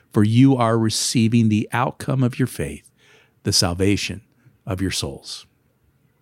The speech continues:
By his great mercy, he has given us a new birth into a living hope through the resurrection of Jesus Christ.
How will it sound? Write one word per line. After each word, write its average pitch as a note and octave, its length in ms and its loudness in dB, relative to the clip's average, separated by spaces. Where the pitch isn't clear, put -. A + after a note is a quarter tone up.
By B2 260 2
his E3+ 300 6
great E3+ 260 4
mercy, D3+ 480 4
he A#2+ 140 4
has G2+ 160 2
given B2 280 2
us B2+ 300 2
a A2 100 -4
new A2 380 4
birth C#3 500 2
into A2 300 0
a G2 40 2
living A#2 480 4
hope B2+ 300 2
through A#2+ 160 -2
the G2 80 0
resurrection G#2+ 760 0
of F#2+ 80 -6
Jesus - 340 -6
Christ. - 500 -8